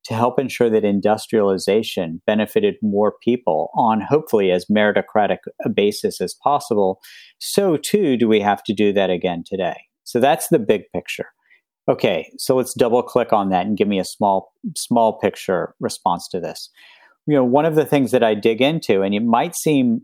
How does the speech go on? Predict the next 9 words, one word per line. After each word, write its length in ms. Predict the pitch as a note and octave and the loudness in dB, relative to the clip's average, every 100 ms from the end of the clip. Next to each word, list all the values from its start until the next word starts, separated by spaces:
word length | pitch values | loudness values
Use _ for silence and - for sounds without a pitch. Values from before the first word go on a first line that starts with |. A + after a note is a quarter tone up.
| _ | _
numbingly 960 | A2+ A2 A2+ A2+ A#2 B2+ A#2+ A2+ G2+ E2+ D#2+ | -2 0 2 2 2 0 0 0 0 -2 -4
boring, 500 | F2 F2 G2 C3 D#3 _ _ _ - | -4 -2 -4 -6 -12 _ _ _ -2
but 140 | B2 | 2
it's 200 | A#2+ A#2 | 2 2
actually 460 | B2+ B2 - A#2+ A2 | 0 0 0 0 0
incredibly 680 | F#2+ - - G#2 G2+ G#2 | -2 -4 -2 0 0 -2
important, 600 | F#2+ F2+ G#2 G#2 B2 D3+ - _ - | -4 -4 -4 -4 -6 -10 -16 _ -14
is 120 | - | -12
tax. 580 | - D#3 - - - | -12 -12 -12 -20 -20